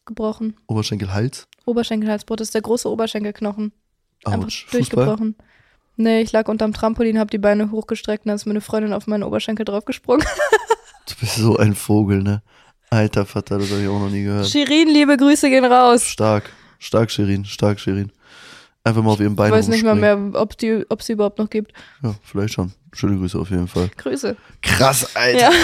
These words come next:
Speaker 2: Ey, aber
Speaker 1: Bodenlos.
Speaker 2: Ja, dass sich einfach auch das Bein brechen, Alter.
Speaker 1: Ja, vor allem Oberschenkelknochen ist der robusteste Kroch-, Knochen in deinem ganzen verfickten Körper.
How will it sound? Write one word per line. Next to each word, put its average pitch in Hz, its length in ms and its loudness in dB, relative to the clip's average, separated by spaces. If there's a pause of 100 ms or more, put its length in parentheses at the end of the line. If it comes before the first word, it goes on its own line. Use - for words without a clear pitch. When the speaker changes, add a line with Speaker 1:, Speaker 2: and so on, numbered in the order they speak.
(400)
Speaker 2:
Ey, 123 220 0 (200)
aber - 120 4
Speaker 1:
Bodenlos. 220 480 0
Speaker 2:
Ja, 104 320 -4
dass 101 260 -10
sich 104 180 0
einfach 95 140 2
auch 98 100 2
das 98 120 -6
Bein 113 280 2
brechen, 98 360 -2
Alter. 92 280 0 (320)
Speaker 1:
Ja, 226 120 4
vor - 140 0
allem 214 160 2
Oberschenkelknochen 214 720 0
ist - 100 -8
der 202 80 2
robusteste 214 580 -2
Kroch-, - 320 -6 (200)
Knochen 220 260 -4
in 196 80 -2
deinem 190 160 -2
ganzen 202 340 -4
verfickten - 600 -8
Körper. 202 440 -2